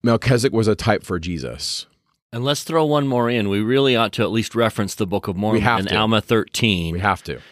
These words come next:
Speaker 2: Because that's such a gem that gets re-, gets restored in the Book of Mormon. In verse thirty-four, "Alma is in the city of Ammoniah, which is wicked and will be destroyed."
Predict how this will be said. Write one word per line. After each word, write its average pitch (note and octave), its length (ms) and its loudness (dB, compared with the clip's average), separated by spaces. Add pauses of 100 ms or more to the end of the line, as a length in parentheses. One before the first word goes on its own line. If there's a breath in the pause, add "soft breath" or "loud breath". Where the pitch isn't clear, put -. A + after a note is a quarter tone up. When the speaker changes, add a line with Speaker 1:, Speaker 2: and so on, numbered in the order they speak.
Speaker 2:
Because A#2+ 280 0
that's B2 280 2
such - 260 0
a A#2+ 80 2
gem A#2 400 2
that G2+ 160 -2
gets - 240 -2
re-, G#2 160 -8
gets A2 280 -2
restored A2+ 420 0
in G2+ 100 0
the F#2+ 60 -4
Book F2 220 -8
of E2+ 80 -6
Mormon. G#2 500 -4 (360 loud breath)
In A2 140 -2
verse B2 260 0
thirty-four, A#2+ 800 0
"Alma C#3 540 2
is A2+ 300 0
in B2+ 240 4
the A2 100 0
city B2 520 0
of G#2 280 0
Ammoniah, G#2+ 760 0
which G2+ 260 -4
is F#2+ 160 -4
wicked A#2+ 460 0
and A2+ 200 0
will G#2+ 140 2
be A2+ 300 0
destroyed." A2 800 0